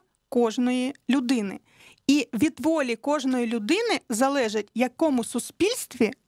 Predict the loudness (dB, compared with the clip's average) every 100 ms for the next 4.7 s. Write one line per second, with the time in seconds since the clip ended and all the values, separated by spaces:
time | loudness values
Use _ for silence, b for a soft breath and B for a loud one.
0 | 0 2 4 0 -2 -2 -2 -4 -2 -2
1 | -2 -2 -2 0 -2 0 -2 -2 -2 0
2 | 2 2 0 -4 0 0 0 -2 -6 -2
3 | -2 -2 0 0 0 0 0 2 0 0
4 | -2 0 -2 -2 0 0